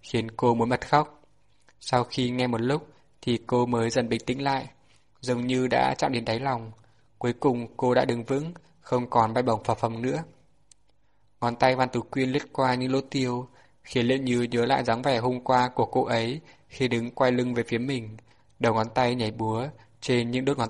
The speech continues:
tay. Hôm qua, cho đến tận lúc ăn trưa, Liễu Như mới gặp lại Văn Tú Quyên. Trong bữa cơm đó, cô chẳng nói câu nào. Đây là lần đầu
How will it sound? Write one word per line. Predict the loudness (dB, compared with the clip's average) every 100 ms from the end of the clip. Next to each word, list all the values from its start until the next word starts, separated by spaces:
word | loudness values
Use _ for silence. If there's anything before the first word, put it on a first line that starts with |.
| -2
tay. | -2 -2 -8 -14 _ _ _ _ _ _ _ _ _ _
Hôm | 0 0
qua, | 2 4 4 0 -8 _ _ -4
cho | 0
đến | 2 0 2
tận | 2
lúc | 4
ăn | 0 -2
trưa, | -4 -2 -2 -6 -14 _ 0
Liễu | 0
Như | 2 2 2
mới | 0 0
gặp | 2
lại | 2 2
Văn | 2 0
Tú | -4
Quyên. | -2 -4 -4 -8 -16 _ _ -2
Trong | 0 2
bữa | 2
cơm | 0 0
đó, | 2 0 -4 -14 _ _ _
cô | 2 2
chẳng | 0 -2
nói | -2
câu | -2
nào. | -2 -2 -2 -4 -10 -20 _ _ -2
Đây | 2
là | 4 2
lần |
đầu | 0